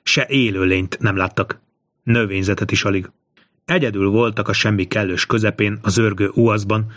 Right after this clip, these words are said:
a lábuknál egymásnak verődő fegyverekkel. Macmillan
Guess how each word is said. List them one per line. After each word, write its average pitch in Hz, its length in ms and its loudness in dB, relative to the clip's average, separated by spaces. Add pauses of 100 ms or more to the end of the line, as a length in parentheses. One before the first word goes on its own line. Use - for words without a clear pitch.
(200)
a 101 100 -2
lábuknál 107 640 0
egymásnak 95 520 -2
verődő 98 340 2
fegyverekkel. 95 720 -2 (1120)
Macmillan 104 840 0